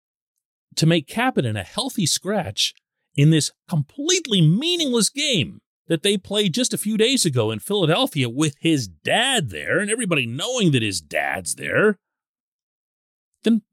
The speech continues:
what would be so awful about making him a scratch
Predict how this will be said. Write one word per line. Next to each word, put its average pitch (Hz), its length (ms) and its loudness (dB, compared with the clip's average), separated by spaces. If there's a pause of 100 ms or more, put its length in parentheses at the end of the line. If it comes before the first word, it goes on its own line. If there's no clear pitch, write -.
what 254 240 -4
would 359 160 4
be 269 140 0
so 262 300 0
awful 202 420 -4
about 165 260 -4
making 202 320 -2
him 202 180 -6
a 190 60 -4
scratch - 640 0